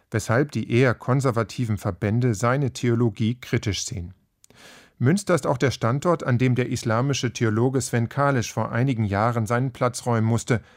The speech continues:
weil er die Existenz des Propheten Mohammed bezweifelt hatte.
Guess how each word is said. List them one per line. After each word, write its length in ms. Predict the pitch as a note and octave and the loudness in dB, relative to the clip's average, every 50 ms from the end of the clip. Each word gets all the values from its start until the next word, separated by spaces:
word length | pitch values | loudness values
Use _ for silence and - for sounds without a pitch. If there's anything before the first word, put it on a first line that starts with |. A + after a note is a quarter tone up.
| _ _ _ _ | _ _ _ _
weil 160 | - A2 F#2+ G2 | -4 -2 -2 -2
er 100 | G2+ G2 | -2 -2
die 180 | A2+ A#2 - | -2 -4 -4
Existenz 560 | - A#2+ - - C#3 - - - A#2 G#2+ G2+ | -6 -8 -4 -4 -4 -4 -2 -2 -2 -2 -2
des 200 | - - A2+ - | -2 -4 -6 -6
Propheten 560 | - - C#3+ C#3 - - A2 G2+ - - G#2+ G#2 | -4 -4 -4 -4 -2 -2 -4 -4 -2 -2 -2 0
Mohammed 460 | A2+ A#2+ A2 G#2+ A#2 G#2+ G2+ - - | 0 0 0 0 -2 -2 -2 -4 -6
bezweifelt 540 | A2+ - - - G#2 F#2+ - - G#2 - - | -10 -10 -6 -6 -6 -6 -4 -6 -10 -8 -10
hatte. 280 | - - A#2+ A#2+ A#2+ | -12 -12 -12 -14 -14